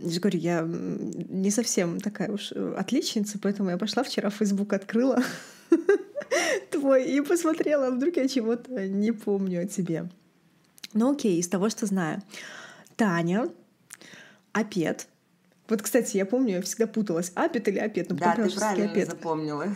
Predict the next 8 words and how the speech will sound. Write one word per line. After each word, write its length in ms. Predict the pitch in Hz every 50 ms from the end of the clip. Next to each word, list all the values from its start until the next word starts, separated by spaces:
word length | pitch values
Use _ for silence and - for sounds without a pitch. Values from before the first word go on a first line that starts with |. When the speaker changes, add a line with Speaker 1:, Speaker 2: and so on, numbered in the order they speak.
| - -
Speaker 2:
<laughs> 140 | 233 220 233
наконец-то. 600 | 240 240 240 - - 247 220 208 202 202 - 294
Speaker 1:
<laughs> 1500 | 359 - 233 269 - - 427 427 277 - - 359 359 - - 359 349 349 - 359 349 - - - 370 - - - 403 - - - - _ - - 480 - - 523 523 508 453 440 415 381 359 349 320 294 277 262 240 220 208 -
Ам, 680 | 214 196 196 196 196 196 190 190 190 190 185 175 185
Таня 280 | 180 220 202 208 214 202
родом 260 | 196 208 208 233 226
из 80 | 226 226
Беларуси. 760 | 202 214 220 226 240 220 143 147 - - - 170 185 240 285